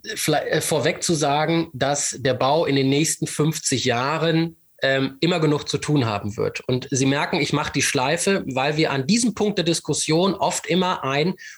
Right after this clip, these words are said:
Groß gegen Klein und ein Planer gegen Ausführende hatten. Ich glaube, diese kritischen Gegensätze, dass vielleicht eine Industrie den handwerklichen, äh, ähm, den gewerblichen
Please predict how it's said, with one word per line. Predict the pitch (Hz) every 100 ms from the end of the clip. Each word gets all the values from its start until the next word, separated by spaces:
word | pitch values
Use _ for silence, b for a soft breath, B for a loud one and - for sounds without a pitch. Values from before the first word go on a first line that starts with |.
| B
Groß | - 120 185 -
gegen | 165 143 131
Klein | - 139 147 180 196
und | 147 143 -
ein | 143 151 - -
Planer | - 147 160 165 151
gegen | 139 139 143 - - -
Ausführende | 147 160 - 131 117 101 101
hatten. | 98 92 101 _ _ B B B B B B
Ich | -
glaube, | 147 156 202
diese | 180 170 170 165
kritischen | - 180 175 202 175
Gegensätze, | 160 190 196 120 107 - 110 - -
dass | 131 135 135 -
vielleicht | - 135 135 143
eine | - 139
Industrie | 135 135 - - 185 190 185
den | 147 143 135 127
handwerklichen, | 160 160 156 156 151 151 147 -
äh, | 143 139 135 135
ähm, | 131
den | 131 131
gewerblichen | 135 147 170 156 151 147